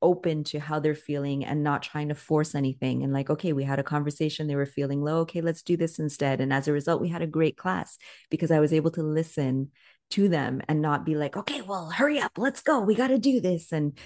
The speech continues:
be that fixed mindset, right? And I was that teacher at the beginning. I was the fixed mindset teacher of like, "I don't care what you're going through. We're here to dance. We're here to learn. Let's go."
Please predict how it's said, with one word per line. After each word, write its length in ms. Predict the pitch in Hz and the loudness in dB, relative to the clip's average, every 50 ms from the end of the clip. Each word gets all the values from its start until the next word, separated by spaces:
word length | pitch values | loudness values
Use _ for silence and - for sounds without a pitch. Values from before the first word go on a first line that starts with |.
| - - - | -16 -4 2
be 120 | - 180 | 6 6
that 220 | 170 147 113 - - | 6 6 4 2 2
fixed 240 | - 254 - - - | 2 2 4 2 0
mindset, 500 | 202 196 - 226 202 190 - 139 135 139 | 0 2 4 4 2 2 2 2 2 2
right? 300 | - - 165 - 254 - - - _ _ _ _ - | 4 4 4 4 4 2 -2 -8 _ _ _ _ 0
And 140 | - 180 | 4 4
I 80 | 185 190 | 6 6
was 300 | 185 190 226 427 403 254 | 6 6 6 4 4 4
that 180 | 233 180 - - | 2 2 2 2
teacher 260 | - 196 156 - 160 | 0 -2 0 2 0
at 140 | 156 147 - | 0 0 0
the 60 | 147 | -2
beginning. 420 | 127 139 143 147 139 139 135 131 139 | -4 -2 -2 -2 -2 0 0 0 0
I 60 | 147 | 2
was 180 | 156 170 156 | 2 2 2
the 80 | 160 185 | 0 -2
fixed 300 | 180 - 226 233 226 - | -2 -2 -4 -4 -4 -4
mindset 440 | 220 226 233 - 214 - 220 - - | -4 -4 -2 -2 -2 -4 -4 -6 -4
teacher 380 | - 185 175 - - - - | -4 -6 -4 -4 -2 0 2
of 160 | - - 156 - | 2 2 2 2
like, 300 | - - - - - - | 0 0 0 0 -2 0
"I 80 | - 180 | 2 2
don't 160 | 202 208 - | 2 2 2
care 100 | 240 220 | 0 0
what 140 | 208 214 - | 0 0 -2
you're 80 | 185 | 0
going 240 | 170 202 220 226 220 | 0 2 2 2 2
through. 160 | - 190 180 | 2 0 0
We're 100 | 170 160 | 2 0
here 140 | 180 190 185 | 0 0 -2
to 100 | 175 170 | -2 -2
dance. 280 | - 104 117 233 214 - | -2 -2 -4 -4 -4 -4
We're 80 | 170 | -4
here 100 | 185 175 | -2 -2
to 80 | 170 185 | -2 -4
learn. 220 | - - - 214 | -4 -4 -2 -2
Let's 180 | 180 160 - - | -2 -2 -4 -2
go." 380 | - 190 - - - - 135 | -2 -2 0 0 -2 -4 -4